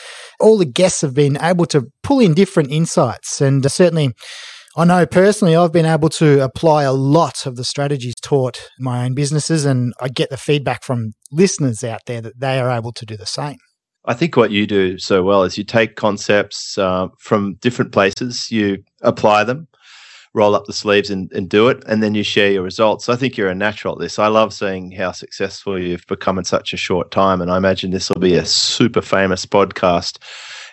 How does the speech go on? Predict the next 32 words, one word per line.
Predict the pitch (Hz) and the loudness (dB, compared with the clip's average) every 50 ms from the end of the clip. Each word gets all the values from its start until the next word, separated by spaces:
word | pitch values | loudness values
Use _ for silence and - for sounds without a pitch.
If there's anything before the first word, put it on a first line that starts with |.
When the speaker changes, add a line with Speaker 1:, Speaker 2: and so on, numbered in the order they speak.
| _ _ - | _ _ 0
Speaker 2:
in | 107 101 98 98 95 95 92 92 - | 2 2 2 2 0 -2 -2 -2 0
a | - | 2
year | 101 104 113 110 107 | 4 4 4 2 2
from | - 98 87 | 0 -2 -4
now. | 87 85 85 82 85 85 - _ _ _ _ _ _ _ _ _ _ _ _ - - _ | -2 -4 -4 -6 -6 -8 -10 _ _ _ _ _ _ _ _ _ _ _ _ -20 -20 _
Speaker 1:
Here's | - - - 170 240 262 226 - | -4 -2 2 4 4 4 4 4
hoping. | 170 190 240 240 - 180 143 | 4 2 2 4 2 2 2
I | 139 143 151 160 165 | 2 2 2 2 2
guess | 165 190 180 - 170 | 4 4 4 4 4
all | 180 190 | 4 4
we | 180 170 175 190 | 4 2 2 2
can | - 202 165 | 2 2 2
really | 151 151 143 139 131 | 4 4 4 2 2
do, | 123 120 135 151 190 247 208 | 0 0 2 2 4 4 4
uh, | 135 131 135 - 131 131 127 | 2 2 0 -4 -8 -10 -4
behind | 127 151 147 143 147 143 139 | 0 0 2 2 2 2 0
the | 131 | 0
mic | 131 135 143 160 175 170 - | 0 2 2 2 2 0 0
is | 143 135 135 131 - - _ _ _ _ _ | -2 -4 -2 -4 -6 -10 _ _ _ _ _
to | - 147 | -4 -2
provide | 127 139 135 131 147 156 151 143 123 120 | 0 0 2 2 2 2 2 2 0 0
value | 135 143 151 160 156 147 | 2 2 4 4 2 2
for | - - 135 | 0 0 -2
our | 131 123 | -2 0
listeners, | 123 143 147 - - 123 117 110 104 - | 0 -2 -2 -2 -2 -4 -4 -4 -4 -4
and | 123 120 123 | -4 -2 -2
it's, | 123 123 - - - 135 | -4 -4 -6 -8 -6 -4
uh, | 131 123 117 - | -4 -4 -6 -8
the | - 127 | -6 -2
listeners | 131 156 160 - - 151 139 123 - | 0 0 0 2 2 0 0 0 2
who | 151 139 | 2 4
will | 139 135 135 123 | 4 4 4 2